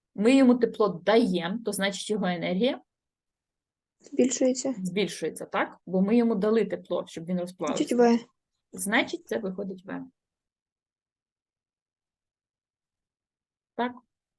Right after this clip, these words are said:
Speaker 1: Якби у нас навпаки відбулася кристалізація, то це б ми забирали тепло, тоді було б зменшиться.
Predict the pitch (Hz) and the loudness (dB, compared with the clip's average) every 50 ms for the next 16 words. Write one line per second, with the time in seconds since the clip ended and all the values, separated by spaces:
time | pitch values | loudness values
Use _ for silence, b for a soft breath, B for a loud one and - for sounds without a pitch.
0 | _ _ _ _ _ _ _ _ _ _ _ _ _ _ - 202 220 214 196 196 | _ _ _ _ _ _ _ _ _ _ _ _ _ _ 0 2 2 4 4 4
1 | 269 294 262 233 226 233 233 220 214 208 - 220 226 - - 196 180 180 - 190 | 2 4 4 4 4 2 0 -2 -4 -4 -4 -6 -6 -2 -2 -4 -4 0 2 2
2 | 180 180 185 - - - 185 185 185 196 202 214 226 226 247 254 294 302 - - | 2 2 -2 -8 -8 -6 -6 -6 -4 -4 -2 -2 -2 -2 0 -2 -2 -2 -4 -6
3 | 370 185 - - 190 185 - 240 233 254 240 214 196 208 190 185 202 185 160 156 | -8 -8 -8 -10 -10 -2 -2 0 2 4 2 2 2 0 -2 0 0 0 -2 -2
4 | 156 156 - 180 185 _ 170 170 - - 180 180 196 294 359 - 190 185 214 226 | -4 -6 -10 -14 -10 _ -10 -10 -8 -8 -10 -4 -4 -4 -4 -2 -2 -4 -4 -4
5 | - - 185 180 - 160 - - - _ - - 185 | -4 -4 -4 -4 -4 -6 -10 -14 -18 _ -20 -20 -20